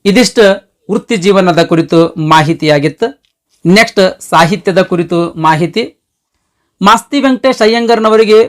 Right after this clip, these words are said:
ಮೊದ್ಮೊದ್ಲು ಇಂಗ್ಲಿಷ್ ಸಾಹಿತ್ಯದ ಮೇಲೆ ಅಪಾರ ಪ್ರೀತಿ ಇತ್ರಿ. ಅದೇ ರೀತಿ ಇಂಗ್ಲಿಷ್ ಸಾಹಿತ್ಯದ ಮೇಲೆ ಅವರಿಗೆ ಆಸಕ್ತಿ ಇತ್ತು. ಅವರು ಇಂಗ್ಲಿಷ್ ಸಾಹಿತ್ಯದಲ್ಲಿ ಅಪಾರ ಪಾಂಡಿತ್ಯವನ್ನ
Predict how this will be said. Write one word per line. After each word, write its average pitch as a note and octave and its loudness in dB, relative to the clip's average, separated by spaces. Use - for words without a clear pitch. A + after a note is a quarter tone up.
ಮೊದ್ಮೊದ್ಲು G3+ 2
ಇಂಗ್ಲಿಷ್ B3+ 0
ಸಾಹಿತ್ಯದ A#3 0
ಮೇಲೆ A3 0
ಅಪಾರ G3+ 2
ಪ್ರೀತಿ F3 -2
ಇತ್ರಿ. D#3 -8
ಅದೇ B3 2
ರೀತಿ B3 -2
ಇಂಗ್ಲಿಷ್ B3+ 2
ಸಾಹಿತ್ಯದ A3 2
ಮೇಲೆ A3 2
ಅವರಿಗೆ A3 2
ಆಸಕ್ತಿ F#3+ -2
ಇತ್ತು. - -20
ಅವರು C4+ 6
ಇಂಗ್ಲಿಷ್ C#4+ 0
ಸಾಹಿತ್ಯದಲ್ಲಿ B3 0
ಅಪಾರ C4 2
ಪಾಂಡಿತ್ಯವನ್ನ B3 0